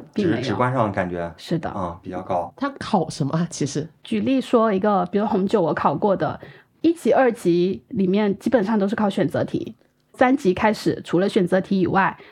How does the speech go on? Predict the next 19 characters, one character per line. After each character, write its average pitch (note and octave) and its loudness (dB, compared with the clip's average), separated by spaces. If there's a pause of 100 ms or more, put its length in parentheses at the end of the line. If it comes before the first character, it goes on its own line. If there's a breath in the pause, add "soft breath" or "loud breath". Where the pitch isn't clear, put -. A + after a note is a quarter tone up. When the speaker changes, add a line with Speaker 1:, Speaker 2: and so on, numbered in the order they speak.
Speaker 1:
还 F3 2
会 G#3 2
有， D3 0 (280 soft breath)
呃， D#3+ 0
我 D3+ 0
们 - 0
的 - -6
品 - -2
鉴。 - -2 (720)
对。 - -2
Speaker 3:
三 A#3+ 0
级 F3 -2
开 F#3+ -6
始 F3+ -6
有 D3+ -4
品 - -6
鉴。 D#3 -8
Speaker 1:
是 - -4
的。 - -2